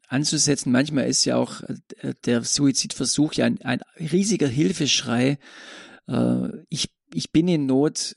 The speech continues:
äh, ich, ich kann nicht mehr, äh, könnt ihr mir helfen? Ja? Und da wär's natürlich auch hilfreich, jetzt, äh, Beispiele irgendwie zu hören von Leuten, die es dann nochmal die Kurve gekriegt haben.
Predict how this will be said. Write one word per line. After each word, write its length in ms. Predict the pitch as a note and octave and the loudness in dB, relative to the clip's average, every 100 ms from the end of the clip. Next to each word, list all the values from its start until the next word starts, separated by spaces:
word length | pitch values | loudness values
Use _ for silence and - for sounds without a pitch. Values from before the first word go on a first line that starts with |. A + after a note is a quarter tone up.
| - | -8
äh, 360 | B2+ B2 A#2+ | -4 0 -2
ich, 420 | - C3 - - D3 | -4 -6 -6 -8 -8
ich 200 | - - | -10 -8
kann 220 | - C#3 | -2 0
nicht 220 | E3 D#3 D#3+ | 0 -2 0
mehr, 340 | C3 C#3 C#3+ - - - _ | 2 2 0 -8 -20 -20 _
äh, 360 | A#2+ A#2+ A2+ B2 - | -4 0 0 -2 -8
könnt 240 | - C#3 C3+ | -2 0 2
ihr 80 | C3 | 2
mir 100 | A#2+ | 2
helfen? 600 | A#2+ - - - - A2+ _ _ - | 2 0 -2 -6 -12 -14 _ _ -8
Ja? 300 | G#2 G#2+ C#3+ - - - | -4 -2 -4 -8 -18 -6
Und 120 | A2+ | 0
da 100 | A#2 | 2
wär's 160 | B2+ C#3+ | 2 2
natürlich 280 | C3+ B2+ C3 | 0 0 0
auch 40 | |
hilfreich, 440 | C3+ D3+ C3 B2+ - | 0 0 -2 -2 -4
jetzt, 340 | B2 - - | -8 -8 -8
äh, 80 | C3 | -6
Beispiele 540 | B2+ C3 - D3+ C3+ | 0 0 0 0 2
irgendwie 260 | B2+ C3 C3 | 2 2 0
zu 260 | - C3 | -2 -2
hören 400 | A#2+ C3+ D3 C#3 - - - - - | 2 4 4 0 -6 -16 -20 -20 -12
von 180 | - B2+ | -4 2
Leuten, 360 | B2 B2+ C3 | 2 2 -2
die 140 | - B2 | -2 -2
es 100 | A#2 | 0
dann 180 | B2 C3+ | 0 2
nochmal 240 | C3 B2 | 2 2
die 120 | C3 | 0
Kurve 300 | - F#3 C#3+ | 0 2 2
gekriegt 460 | - - - - A2+ | -2 -4 -8 -10 -10
haben. 300 | G#2 G#2 | -10 -12